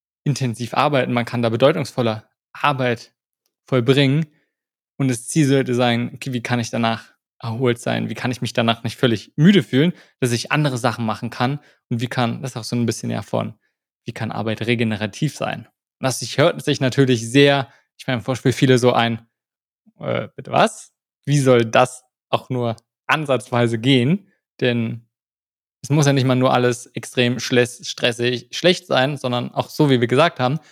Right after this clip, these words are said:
ich kann auch etwas Sachen machen, was mir Spaß macht, wo ich einfach sehr intensiv, ne, Deep Work, hast du gesagt, daran arbeite. Und es kann ja auch einfach, zieht Energie. Also, darum einfach die Frage so ein,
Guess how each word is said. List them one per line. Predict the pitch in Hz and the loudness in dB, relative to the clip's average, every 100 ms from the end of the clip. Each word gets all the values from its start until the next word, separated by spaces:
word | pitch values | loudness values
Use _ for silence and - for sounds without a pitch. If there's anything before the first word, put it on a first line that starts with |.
| _ _ | _ _
ich | - | -6
kann | 139 | -2
auch | |
etwas | 127 117 | -2 -4
Sachen | 113 120 123 | -8 -8 -8
machen, | 107 | -10
was | 101 | -10
mir | |
Spaß | 101 - 156 - | -8 -2 -2 0
macht, | 117 151 - _ _ _ _ _ _ _ _ _ _ _ _ _ _ _ _ | -2 -2 -6 _ _ _ _ _ _ _ _ _ _ _ _ _ _ _ _
wo | 160 135 | 0 2
ich | |
einfach | 131 123 117 - _ _ _ _ _ _ _ - | 2 2 0 -4 _ _ _ _ _ _ _ -10
sehr | 131 139 | 0 0
intensiv, | 139 127 120 185 226 - _ | 0 0 2 2 2 -4 _
ne, | 160 151 - _ _ 160 - | -6 -4 -6 _ _ _ -10
Deep | 147 - | -6 0
Work, | 120 113 | 0 0
hast | - | -10
du | 113 | -8
gesagt, | 107 123 147 _ _ _ _ | -2 -2 -4 _ _ _ _
daran | - 98 | -12 -8
arbeite. | 117 131 117 117 117 147 | -4 0 2 0 0 -2
Und | 117 | -2
es | |
kann | - | 0
ja | 135 | 0
auch | 117 | 0
einfach, | 123 110 | -2 -2
zieht | - - 143 | -4 -4 -2
Energie. | 117 110 107 - _ _ | -2 -2 -4 -8 _ _
Also, | - 98 - _ _ | -4 -4 -6 _ _
darum | - 123 | -4 -2
einfach | 139 117 | -2 -4
die | 127 | -4
Frage | - 123 113 | -2 -2 0
so | |
ein, | 127 117 120 | 0 0 -4